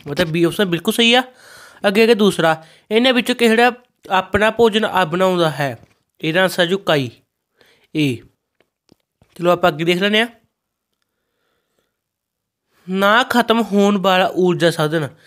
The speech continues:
ਇਹਨਾਂ ਚੋਂ ਨਾ ਖਤਮ ਹੋਣ ਵਾਲਾ ਊਰਜਾ ਸਾਧਨ ਕਿਹੜਾ? ਹਵਾ, ਸੀ। ਅੱਗੇ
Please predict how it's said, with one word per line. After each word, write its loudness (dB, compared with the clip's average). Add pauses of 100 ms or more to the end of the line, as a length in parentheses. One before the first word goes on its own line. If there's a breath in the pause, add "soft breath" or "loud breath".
(280 soft breath)
ਇਹਨਾਂ -2
ਚੋਂ -4
ਨਾ 0
ਖਤਮ -4
ਹੋਣ -2
ਵਾਲਾ 2
ਊਰਜਾ -2
ਸਾਧਨ -4
ਕਿਹੜਾ? 0 (220)
ਹਵਾ, 0 (580 loud breath)
ਸੀ। -8 (1400 soft breath)
ਅੱਗੇ 0